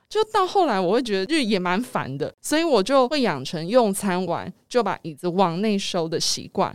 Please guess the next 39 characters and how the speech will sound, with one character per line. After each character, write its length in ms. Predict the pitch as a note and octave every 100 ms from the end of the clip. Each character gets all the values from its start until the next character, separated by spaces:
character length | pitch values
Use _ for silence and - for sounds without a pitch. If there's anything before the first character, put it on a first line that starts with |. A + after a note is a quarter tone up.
| -
你 160 | A#3 B3
知 80 | F4
道 100 | G4
吗？ 100 | E4+
像 160 | G4
我 60 | C4
刚 100 | C#4+
刚 80 | D#4+
讲 180 | A#3 G3
这 60 |
样 100 | D4
子 100 | A#3+
闪 440 | G3 - E3 C#3 D3
啊， 140 | D#3
如 140 | G3
果 120 | D4 E4
你 120 | G3
没 160 | F3+
有 120 | C#4+ A3
闪 360 | - F#3 F3+
好 220 | G#3 F#3+
的 80 | C#3+
话， 200 | D3+ G#3+ - _ _
那 100 | G#4
个 120 | G4+ -
椅 160 | F#3 D#3+
子 160 | -
就 140 | C#4 D4+
会 120 | E4
刚 200 | C#4 D4+
好 160 | D4 A3+
打 220 | G3+ E3+
到 160 | G#3+ A#3
你 180 | F3 F3+
腰 180 | A#3 A#3
边 120 | A#3
的 120 | G#3
骨 240 | - D#3
头， 160 | -